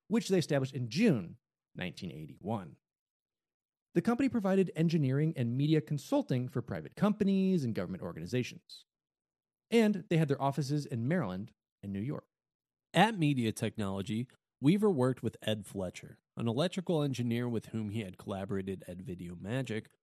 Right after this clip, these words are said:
Speaker 2: on video games for Laserdisc-based systems until that industry crashed in nineteen eighty-four.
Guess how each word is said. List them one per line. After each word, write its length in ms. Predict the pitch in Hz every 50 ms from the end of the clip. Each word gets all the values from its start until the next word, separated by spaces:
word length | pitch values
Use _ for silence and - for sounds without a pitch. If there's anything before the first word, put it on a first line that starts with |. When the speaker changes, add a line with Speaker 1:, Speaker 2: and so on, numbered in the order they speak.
| _ _ _
Speaker 2:
on 240 | 135 147 170 185 175
video 320 | 131 127 113 117 110 107
games 340 | 95 85 98 98 104 117 117
for 160 | - - 107
Laserdisc-based 1080 | 98 98 107 113 113 104 110 110 95 104 110 104 - - _ - 104 98 98 - -
systems 520 | - - 180 170 - - 143 143 139 135 - _ _ _ _ _
until 260 | - 190 170 - 254 254
that 180 | 226 208 196 175
industry 480 | 165 160 165 160 - - - 160 147
crashed 580 | 127 - - - 127 127 131 120 98 - - -
in 120 | 104 101
nineteen 360 | 101 104 104 95 - 110 104
eighty-four. 580 | 98 95 90 87 87 - - - 117 98 -